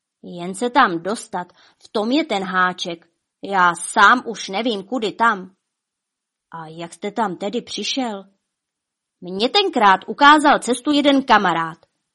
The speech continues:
Stačilo jenom přes potok přeskočit a byl jsem tam. Ale bylo to v noci, ani na krok jsem neviděl.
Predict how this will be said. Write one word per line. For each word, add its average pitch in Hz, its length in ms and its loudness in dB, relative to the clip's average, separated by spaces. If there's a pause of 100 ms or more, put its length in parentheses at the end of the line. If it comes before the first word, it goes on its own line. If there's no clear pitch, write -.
(120)
Stačilo 208 600 -4
jenom 208 280 0
přes - 260 -8
potok 240 320 0
přeskočit 247 640 -4 (240)
a 208 120 8
byl 240 240 6
jsem 269 260 2
tam. 240 380 4 (680)
Ale 190 300 -2
bylo 180 320 -2
to 220 220 0
v 165 100 -8
noci, 175 460 -6 (440)
ani 208 300 -2
na 185 160 -6
krok 233 280 -4
jsem 180 240 -6
neviděl. 170 540 -8